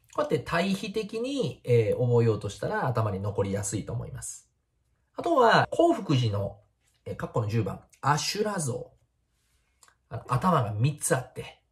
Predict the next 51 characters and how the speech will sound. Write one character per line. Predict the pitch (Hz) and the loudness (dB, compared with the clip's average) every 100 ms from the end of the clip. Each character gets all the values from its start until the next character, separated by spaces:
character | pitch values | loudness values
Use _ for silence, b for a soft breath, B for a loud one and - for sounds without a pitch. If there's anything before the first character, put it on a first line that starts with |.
| _ _ _ _ _ | _ _ _ _ _
そ | 165 | -6
し | |
て | - - | -6 0
腕 | 226 170 | 4 4
が | 113 | 6
六 | 196 - - | 2 2 0
本 | 233 123 - | 0 0 -4
あ | 110 | -6
る | - | -6
や | 64 | -8
つ | - | -12
で | - | -14
す | - | -14
よ | - | -2
ね。 | 120 151 - _ _ _ _ _ b b b b - | 0 0 -4 _ _ _ _ _ b b b b -12
あ | 262 | 0
と | |
は、 | 294 165 - _ - | 2 2 0 _ -2
東 | 302 320 | 2 4
照 | 320 | 2
大 | 294 247 | 4 4
寺 | 151 | 4
は | 110 | 2
鑑 | 104 220 339 320 | 2 0 0 -2
真 | 165 135 | 2 2
が | 107 | 2
も | 120 | 0
う | 107 | 0
仏 | 107 110 185 | -2 -4 0
像、 | 208 185 - | 0 -2 0
仏 | 127 135 226 | 0 2 6
像 | 240 | 6
に | 175 | 6
な | 220 | 2
っ | - | 0
ち | 196 | -2
ゃ | |
い | 117 | -2
ま | |
し | 120 | -6
た。 | - | -8
鑑 | 127 151 214 185 | -2 0 0 -2
真 | 185 175 147 | 0 0 4
和 | 139 139 | 4 4
上 | 156 113 | 2 0
像。 | - - - _ _ _ b b b b - | -6 -10 -14 _ _ _ b b b b -6
こ | 165 | -2
の | |
あ | 202 | -2
た | |
り、 | 143 | -4